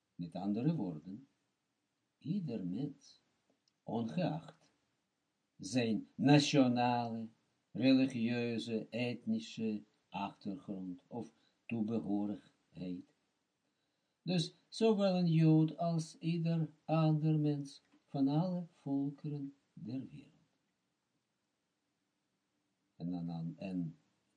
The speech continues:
ehm, zijn capaciteiten, aangeboren talent of aanleg voor het geestelijke. Dus ongeacht, we hebben gezegd, van zijn nationale,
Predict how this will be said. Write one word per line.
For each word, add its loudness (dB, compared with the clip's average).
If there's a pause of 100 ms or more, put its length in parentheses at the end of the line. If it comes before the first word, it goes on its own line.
(1300)
ehm, 2 (1080)
zijn 2
capaciteiten, -4
aangeboren -4 (600)
talent 0 (160)
of -4
aanleg -6 (800)
voor -10
het -12
geestelijke. -10 (340)
Dus -12 (380)
ongeacht, 4 (560)
we -6
hebben -2
gezegd, -10
van -10 (300)
zijn -6
nationale, -2